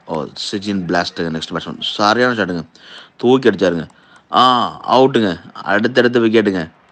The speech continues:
ஏழு விக்கெட் போய் எட்டு, ஒன்பது விக்கெட் ஆயிடுச்சுங்க. அடுத்து மணிகண்டன் to லாஸ்ட் பேட்ஸ்மேன், நல்ல ஒரு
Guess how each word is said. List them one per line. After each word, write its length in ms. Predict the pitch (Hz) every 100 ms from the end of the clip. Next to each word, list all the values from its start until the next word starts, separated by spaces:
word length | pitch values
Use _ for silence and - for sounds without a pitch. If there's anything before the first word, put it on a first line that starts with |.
| _ - - -
ஏழு 220 | 101 113
விக்கெட் 200 | 113 120
போய் 200 | 113 113
எட்டு, 200 | 110 117
ஒன்பது 260 | 110 113 117
விக்கெட் 240 | 113 104
ஆயிடுச்சுங்க. 280 | 90 92 80
அடுத்து 280 | 87 101 117 - _ _ _ _ _ - _ -
மணிகண்டன் 720 | 87 92 101 104 98 98 95
to 120 | 95 95 95 95 _ _ _ _ _ _ _ _ _ _ _ _ - _ _ _ _ _ _ _ -
லாஸ்ட் 420 | 92 90 - 76
பேட்ஸ்மேன், 380 | 80 - - - - -
நல்ல 360 | 95 98 92 90
ஒரு 160 | 87